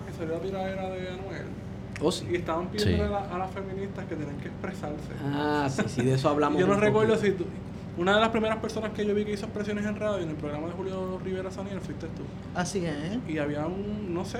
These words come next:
Speaker 1: había alguien que estaba pidiéndole que exigencia a las feministas que
Speaker 3: Una,
Speaker 1: tenían que
Speaker 3: una periodista,
Speaker 2: No, no, no,
Speaker 3: vamos a
Speaker 2: no,
Speaker 3: hacer las
Speaker 2: no,
Speaker 3: cosas
Speaker 2: no,
Speaker 3: claras,
Speaker 2: no,
Speaker 3: fue
Speaker 2: no
Speaker 3: una
Speaker 2: estaba
Speaker 3: periodista.
Speaker 2: pidiendo exigencias. Era segundos después de que salió la tiradera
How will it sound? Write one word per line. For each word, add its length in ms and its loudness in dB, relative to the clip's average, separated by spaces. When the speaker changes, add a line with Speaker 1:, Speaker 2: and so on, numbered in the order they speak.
Speaker 1:
había 360 0
alguien 220 -4
que 100 -4
estaba 260 0
pidiéndole 380 0
que 260 -4
exigencia 800 -4
a 40 -4
las 160 -4
feministas 540 -4
que 140 -6
Speaker 3:
Una, 60 -2
Speaker 1:
tenían 60 12
que 60 10
Speaker 3:
una 160 12
periodista, 460 12
Speaker 2:
No, 0 -
no, 80 8
no, 100 12
Speaker 3:
vamos 160 10
a 60 8
Speaker 2:
no, 60 10
Speaker 3:
hacer 140 10
las 120 12
Speaker 2:
no, 40 4
Speaker 3:
cosas 200 8
Speaker 2:
no, 80 2
Speaker 3:
claras, 300 10
Speaker 2:
no, 40 2
Speaker 3:
fue 80 4
Speaker 2:
no 60 10
Speaker 3:
una 100 8
Speaker 2:
estaba 160 10
Speaker 3:
periodista. 260 10
Speaker 2:
pidiendo 200 10
exigencias. 1000 2
Era 320 10
segundos 720 4
después 480 4
de 80 2
que 100 2
salió 240 6
la 160 4
tiradera 540 6